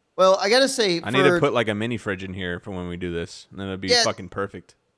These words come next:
Speaker 1: I gotta say, the show that me and Brad do, it's perfect that we do it via Skype, because some of the shit we talk about, I don't wanna be looking him in the face while we're discussing it.
Speaker 2: <laughs>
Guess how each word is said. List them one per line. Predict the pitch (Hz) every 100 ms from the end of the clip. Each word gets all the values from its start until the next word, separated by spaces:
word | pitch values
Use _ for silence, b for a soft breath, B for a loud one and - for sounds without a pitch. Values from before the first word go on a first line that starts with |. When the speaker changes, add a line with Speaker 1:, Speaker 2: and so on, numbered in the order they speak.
| _ -
Speaker 1:
I | 196
gotta | 240 240
say, | 226
the | 175
show | 170 247 262 262
that | 208 175
me | 175
and | 160
Brad | 147 151 156 127
do, | 127 123 127
it's | 160 175 - -
perfect | - - 196 196 196 -
that | 160 151
we | 156
do | 147 151
it | 135
via | 147 131
Skype, | - 135 131 131
because | 147 170 143
some | 202 226
of |
the | 214
shit | - -
we | 151
talk | 156 143
about, | 160 156 -
I | 151
don't | 196 226
wanna | 196
be | 156
looking | 151 151 156
him | 139 143
in | 127
the | 123
face | 143 131 123 -
while | 123
we're | 139
discussing | 139 - 160 151 190 180
it. | 185
Speaker 2:
<laughs> | -